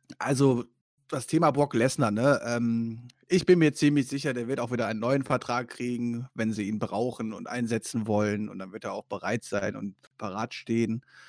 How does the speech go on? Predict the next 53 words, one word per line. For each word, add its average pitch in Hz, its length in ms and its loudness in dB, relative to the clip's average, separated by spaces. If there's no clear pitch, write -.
und 117 500 0
der 110 100 4
W 120 140 6
W 120 220 8
E 113 40 0
auch 117 200 -6
weiterhin 113 400 -2
treu 120 240 2
bleiben. 110 240 0
Das 135 100 0
glaube 139 240 2
ich - 60 -4
schon, 143 120 2
das 139 200 0
wird 135 160 -2
Lesnar 135 260 -2
sich 127 120 -6
auch 127 60 -2
nicht 139 140 -2
entgehen 131 460 2
und 127 100 -2
ein 120 80 -2
bisschen 120 240 -10
Spaß 117 340 -8
hat 127 80 -8
er 123 60 -2
ja 117 80 -2
zumindest 110 480 -4
auch 127 220 0
dran. 123 380 -2
Ähm, 120 600 2
dass 113 160 -4
er 123 60 2
jetzt 117 160 -2
zur - 140 -4
Konkurrenz 123 540 -2
wechselt 123 280 -4
oder 113 80 -2
so, 113 120 -2
ich 110 80 -2
glaub, 113 100 -2
da 110 80 -2
brauchen 113 220 0
wir 110 40 -2
uns, 107 140 -6
glaub 110 160 -4
ich, 107 80 -12
keine 113 240 -4
großen 107 320 -6
Gedanken 101 440 -6
drüber 101 220 -8
machen. 107 380 -4
Ähm, 98 480 -4